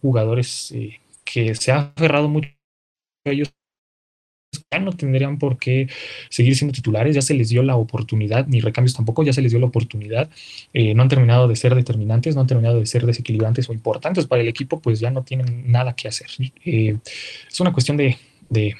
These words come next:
patriotismos, ¿no? Porque son sudamericanos o lo que sea, pero bueno, eh, también de, de este tipo de cuestiones, pues... Digo, las derrotas también a veces te sirven, ¿no? Para darte cuenta de las cosas malas que, que has estado haciendo, ¿no? Y yo espero que Siboldi se dé cuenta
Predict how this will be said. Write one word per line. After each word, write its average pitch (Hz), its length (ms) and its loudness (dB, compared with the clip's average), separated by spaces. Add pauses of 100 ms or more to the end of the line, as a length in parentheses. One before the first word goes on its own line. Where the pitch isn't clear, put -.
(120)
patriotismos, 107 600 0
¿no? 135 160 2
Porque 131 200 -4
son 127 120 2
sudamericanos 120 720 2
o 117 60 -2
lo 104 100 -4
que - 100 -12
sea, 147 280 0 (680)
pero 135 400 6
bueno, 175 300 0 (220)
eh, 123 180 4
también 143 320 2
de, 151 260 0
de 131 100 2
este 143 180 -4
tipo 151 260 -4
de 120 260 -2
cuestiones, 139 520 -6
pues... - 560 -10 (180)
Digo, 151 240 0
las 120 160 2
derrotas 120 340 -2
también 117 520 0
a 120 60 -2
veces 120 200 0
te - 80 -6
sirven, 117 300 2
¿no? 127 140 0
Para 107 280 -2 (460)
darte 135 220 0
cuenta 143 420 2
de 117 240 2
las 110 180 -4
cosas 127 260 2
malas 123 340 2
que, 110 440 -8
que - 120 0
has 127 80 6
estado 123 260 4
haciendo, 120 400 4
¿no? 127 120 4
Y 123 140 4
yo 117 100 4
espero 120 300 2
que 104 240 -2
Siboldi 113 440 0
se 110 140 -2
dé 107 120 -2
cuenta 110 480 0